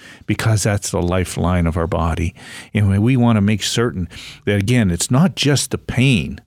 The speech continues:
That's, I just mentioned this li-, in the last week's show, the first show on the spine,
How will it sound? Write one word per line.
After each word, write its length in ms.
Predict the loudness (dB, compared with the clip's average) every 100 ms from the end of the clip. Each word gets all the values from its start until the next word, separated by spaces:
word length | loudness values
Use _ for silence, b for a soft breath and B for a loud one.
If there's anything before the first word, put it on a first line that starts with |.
| _
That's, 300 | 0 0 0 -8 B B B
I 220 | -2 0
just 280 | -2 -2 0
mentioned 320 | 0 2 2
this 220 | 2 0 0
li-, 160 | 2
in 100 | 2
the 80 | 2
last 340 | 2 2 0
week's 200 | 0 0
show, 380 | 0 0 0 0
the 60 | -2
first 260 | -2 -2 0
show 180 | 0
on 160 | 2 2
the 80 | 0
spine, 520 | 0 0 2 2 -2